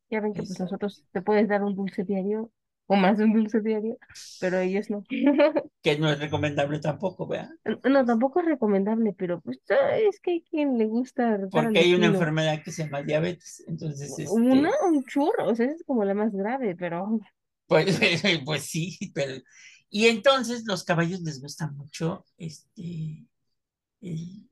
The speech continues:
Speaker 2: este, este alimento, este,
Speaker 1: Ajá.
Speaker 2: este, el exi-, el exilio o lo que sea de
Speaker 1: Elixir.
Speaker 2: elixir, perdón.
Speaker 1: <laughs>
Speaker 2: Gracias por corregirme. Ya,
Speaker 1: La
Speaker 2: ya, ya,
Speaker 1: emoción.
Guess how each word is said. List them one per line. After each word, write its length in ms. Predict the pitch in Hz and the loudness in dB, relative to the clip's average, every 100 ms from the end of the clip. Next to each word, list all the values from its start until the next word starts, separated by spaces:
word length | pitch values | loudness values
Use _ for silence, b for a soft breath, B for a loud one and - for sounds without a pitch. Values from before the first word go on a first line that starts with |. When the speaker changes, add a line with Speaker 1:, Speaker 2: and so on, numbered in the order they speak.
| - | -16
Speaker 2:
este, 460 | 160 - 175 - | -16 -12 -14 -12
este 200 | 160 - | -16 -6
alimento, 680 | 165 160 190 190 156 - - _ | -4 -2 -2 -4 -4 -8 -12 _
este, 320 | - - 165 233 | -20 -10 -6 -4
Speaker 1:
Ajá. 160 | 214 | -4
Speaker 2:
este, 460 | 220 294 - 165 127 - - _ _ _ | -6 -10 -10 -10 -10 -16 -20 _ _ _
el 240 | - 151 170 | -4 0 0
exi-, 500 | 180 - - 156 - | -2 -6 -8 -8 -6
el 300 | 151 131 - | -8 -8 -12
exilio 920 | - - - 202 190 180 160 147 151 - | -14 -10 -6 -4 -4 -2 -2 -4 -6 -4
o 140 | 139 | -4
lo 160 | 135 - | -6 -10
que 100 | 156 | -12
sea 360 | - 180 220 | -4 2 2
de 160 | 262 277 | 2 -2
Speaker 1:
Elixir. 360 | - 233 190 - _ - | -8 -8 -8 -10 _ -6
Speaker 2:
elixir, 720 | 165 208 - - 143 131 - | -4 -4 -6 -8 -6 -8 -6
perdón. 500 | - 139 151 180 403 | -6 -4 2 8 8
Speaker 1:
<laughs> 360 | 415 480 508 453 | 8 2 2 2
Speaker 2:
Gracias 340 | - 185 180 - | 4 4 2 -4
por 160 | 160 | -4
corregirme. 640 | - 143 160 147 147 156 196 | -2 -2 -4 -6 -4 -4 0
Ya, 160 | 214 339 | 0 0
Speaker 1:
La 120 | 277 262 | 0 2
Speaker 2:
ya, 240 | 233 202 202 | 6 6 8
ya, 260 | 277 277 | 8 8
Speaker 1:
emoción. 260 | 269 247 | 8 4